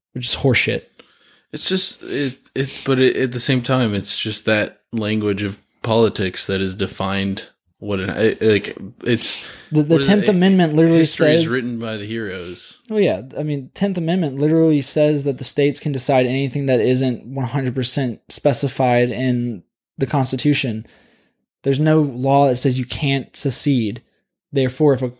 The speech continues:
Speaker 1: state wanted to secede, they had the right to secede. And Abraham Lincoln said, "Nah, dude. See, we need your agriculture. Fuck you.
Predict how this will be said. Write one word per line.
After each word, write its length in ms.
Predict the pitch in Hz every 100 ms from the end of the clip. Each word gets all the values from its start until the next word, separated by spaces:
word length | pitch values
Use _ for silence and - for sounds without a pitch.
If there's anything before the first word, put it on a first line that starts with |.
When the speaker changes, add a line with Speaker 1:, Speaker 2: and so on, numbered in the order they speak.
| _
Speaker 1:
state 400 | - - 147 117
wanted 340 | 131 139 135
to 60 | 127
secede, 640 | 123 123 - 139 120 117
they 120 | - 123
had 360 | 120 135 123
the 100 | 127
right 380 | 113 120 123 120
to 100 | -
secede. 560 | - 127 - 131 104 117 _ _ _ _ _ _ _
And 320 | - 123 117 113
Abraham 340 | 117 123 127
Lincoln 180 | 139 135
said, 420 | 123 113 117 - - _ _
"Nah, 360 | 110 107 104 101
dude. 340 | 107 107 110
See, 160 | - 120
we 100 | 120
need 180 | 131 127
your 100 | 117
agriculture. 800 | 117 120 110 120 110 - 110 110 _ _
Fuck 420 | _ - 120 -
you. 320 | 147 127 117